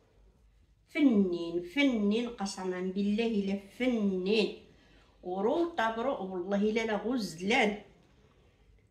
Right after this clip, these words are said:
ديت من عندهم وحدين اخرين ديك النهار، خرجوا لي فنين. هنا ديت ثلاثه ديال الكولوريز، ديت الكري وديت الكري هذا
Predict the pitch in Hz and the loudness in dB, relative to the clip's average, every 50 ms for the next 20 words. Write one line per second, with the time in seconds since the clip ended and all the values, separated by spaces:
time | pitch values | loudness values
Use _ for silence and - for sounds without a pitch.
0 | - 175 156 - 269 311 311 - 302 277 262 269 277 269 262 262 254 - 240 254 | -20 -16 -6 -2 -2 -2 0 -2 -2 0 2 2 2 2 0 0 -2 0 0 0
1 | 240 240 - - 320 349 339 277 269 247 - 247 247 240 220 226 254 277 302 339 | 0 0 -2 0 2 2 2 2 0 -2 -2 0 0 0 0 0 0 -2 -2 -2
2 | 339 - 254 214 196 208 214 214 220 - - 202 196 190 180 175 175 185 220 226 | -2 -4 -4 -2 0 0 0 0 -2 -4 -4 -4 -2 -2 -2 -2 -2 0 -2 0
3 | 220 190 190 254 262 - - 208 208 - 214 196 202 196 190 190 - 190 180 180 | 0 -2 -2 -4 -6 -4 -6 -6 -4 -4 -4 -2 -2 -2 -2 -4 -6 -6 -4 -4
4 | 170 170 170 170 170 165 - 190 180 196 190 - 208 202 180 202 185 185 185 185 | -4 -4 -6 -6 -8 -8 -8 -6 -6 -6 -6 -4 -6 -4 -2 0 2 2 2 2
5 | 202 - - - - - - - - - _ _ _ - - 349 170 - 220 220 | 0 -2 -6 -10 -18 -20 -20 -20 -20 -20 _ _ _ -12 -10 -10 -6 -6 -6 -6
6 | - 220 202 180 196 190 190 185 175 180 190 196 208 208 226 254 330 | -4 -4 -4 -2 -2 -2 -2 -2 0 2 2 2 2 4 4 4 4